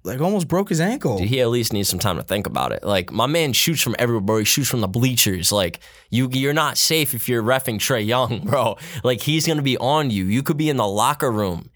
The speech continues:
Speaker 2: He's still gonna give a little ooh, ooh, and he's gonna get it into the rim, dude. It's crazy, but, like, you cannot be behind a guy shooting a three, bro. You can't be behind him at all when he's that shifty.
Speaker 1: Yeah, it, it really is crazy. Um,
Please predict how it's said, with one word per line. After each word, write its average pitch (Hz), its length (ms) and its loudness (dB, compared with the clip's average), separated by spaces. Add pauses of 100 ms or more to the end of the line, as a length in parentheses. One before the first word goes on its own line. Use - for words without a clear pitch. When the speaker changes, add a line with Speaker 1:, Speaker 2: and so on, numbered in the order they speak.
(160)
Speaker 2:
He's 147 200 0
still 165 200 0
gonna 143 180 0
give 135 180 0
a 135 60 2
little 131 380 2
ooh, - 20 -2
ooh, 440 360 2 (200)
and 113 160 2
he's 131 180 2
gonna 123 200 0
get 120 160 2
it 120 120 2
into 117 140 0
the 110 140 0
rim, 104 300 0
dude. 98 220 0
It's 98 140 -2
crazy, 104 540 -2
but, 98 320 0 (260)
like, 98 340 -2 (180)
you 110 200 -2
cannot 160 840 -2
be 143 160 0
behind 139 840 0 (300)
a 117 80 0
guy 120 280 0
shooting 160 560 2
a 117 80 0
three, 143 600 -2
bro. 95 380 0
You 110 140 -2
can't 170 220 0
be 180 80 -4
behind 170 300 0
him 170 60 0
at 160 80 2
all 170 320 0
when 156 80 -2
he's 120 160 -2
that 90 180 2
shifty. - 540 -4
Speaker 1:
Yeah, 104 320 2
it, 113 180 0
it 117 80 2
really 110 320 2
is 95 140 0
crazy. 90 680 -2 (200)
Um, 92 500 2